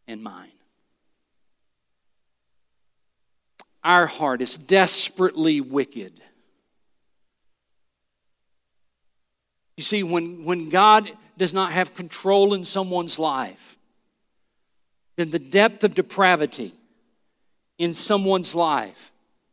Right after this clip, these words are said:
is shocking. You see, maybe I can say it this way.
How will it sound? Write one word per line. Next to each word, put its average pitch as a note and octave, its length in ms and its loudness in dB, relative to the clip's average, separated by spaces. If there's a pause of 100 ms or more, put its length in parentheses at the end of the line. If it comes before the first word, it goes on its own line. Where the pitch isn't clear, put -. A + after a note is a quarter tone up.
(480)
is C#3 100 -8
shocking. C#3+ 640 -4 (2250)
You F3 80 -6
see, G#3+ 220 -4
maybe G#3 220 4
I F3+ 60 8
can - 80 -10
say G3+ 140 2
it E3 80 -2
this F3 160 0
way. D3 160 0